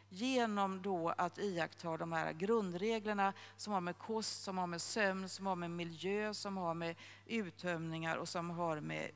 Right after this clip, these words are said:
humör att göra. Kost, sömn, luft, uttömning, humör och en till som jag just har glömt.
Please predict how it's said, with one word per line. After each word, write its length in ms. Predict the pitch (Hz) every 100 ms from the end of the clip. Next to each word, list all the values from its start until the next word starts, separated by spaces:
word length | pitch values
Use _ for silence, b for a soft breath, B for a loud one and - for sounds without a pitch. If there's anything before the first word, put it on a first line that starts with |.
| -
humör 680 | 202 170 170 202 185 156 -
att 220 | 135 -
göra. 400 | 170 147 120 - 202 - B B B
Kost, 260 | - 226 -
sömn, 280 | 202 185 180
luft, 340 | 170 - -
uttömning, 640 | 202 170 - 160 156 156 160
humör 480 | 165 156 139 -
och 100 | 170
en 180 | 170 143
till 240 | - 165 -
som 160 | 160
jag 100 | 156
just 280 | 160 123 -
har 80 | 165
glömt. 520 | 180 226 185 -